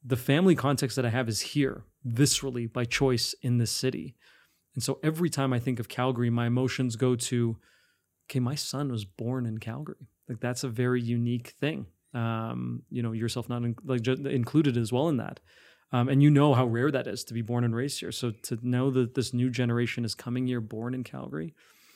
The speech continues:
and just the things that have anchored this experience for the first three years of his life, I think of the zoo. I think of the library.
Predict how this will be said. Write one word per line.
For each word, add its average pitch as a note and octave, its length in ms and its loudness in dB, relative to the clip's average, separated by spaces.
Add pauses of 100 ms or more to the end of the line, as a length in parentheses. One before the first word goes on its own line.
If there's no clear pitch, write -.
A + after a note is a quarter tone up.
(420)
and B2 120 -2
just - 180 -10
the D#3+ 80 -2
things D#3+ 380 0
that C3+ 120 4
have A#2 200 0
anchored C3 400 0
this A#2 180 -2
experience B2+ 440 -2
for - 120 -10
the A#2 100 -6
first B2 280 -4
three B2+ 140 0
years A#2+ 180 0
of A2 80 -6
his A2 140 -6
life, B2 400 -6 (480)
I G#2 60 -12
think C3+ 200 -4
of A#2+ 80 -6
the A#2+ 80 -2
zoo. A#2+ 340 -2 (1000)
I A#2+ 60 -4
think B2 240 -2
of A#2+ 440 -4
the B2+ 100 -6
library. A2+ 680 -4